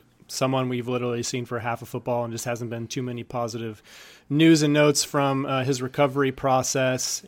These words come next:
And, I mean, this is, this, I think this is one where I could, I, I guess all of us, if we all feel this way, all of us could be really wrong, 'cause I, I really, really did like him coming out. Uh, and, it, I mean, if he was in this class,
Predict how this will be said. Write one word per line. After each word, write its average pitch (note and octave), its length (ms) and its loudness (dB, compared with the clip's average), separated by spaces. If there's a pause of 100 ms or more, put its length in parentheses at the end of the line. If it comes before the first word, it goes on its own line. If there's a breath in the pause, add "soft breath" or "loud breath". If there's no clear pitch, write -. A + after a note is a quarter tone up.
And, B2 440 -4
I B2 60 -6
mean, C3 240 -4
this D3 160 4
is, D#3+ 80 0
this, E3 180 4
I F3+ 120 6
think F#3+ 160 6
this G3 160 6
is E3+ 100 4
one D#3+ 220 8
where C#3+ 440 6
I C#3+ 120 -4
could, C3 200 -8 (300)
I, D3 80 -2 (160)
I C3+ 80 -2
guess C3+ 220 0
all B2+ 180 0
of A#2+ 100 -2
us, A#2 140 -2
if A#2+ 100 -6
we B2+ 120 0
all B2 100 2
feel C3 180 -2
this B2 200 -4
way, B2+ 140 -2
all C#3 200 4
of C3 80 0
us C3 80 -2
could C#3 180 2
be B2 120 -2
really A#2+ 240 -2
wrong, A#2+ 300 -2
'cause A#2+ 260 -6
I, C3+ 80 -6
I C3+ 180 -4 (120)
really, C#3 120 0
really C3 300 0
did B2+ 220 -4
like A#2+ 220 -4
him A#2+ 140 -6
coming A#2+ 240 -8
out. A#2 240 -6 (380 loud breath)
Uh, B2 200 4
and, C3 140 0
it, D#3 140 -4
I D#3+ 60 0
mean, D3 120 4
if D3 100 2
he E3+ 60 2
was D3+ 160 6
in C#3+ 140 4
this C#3 180 0
class, A#2+ 520 0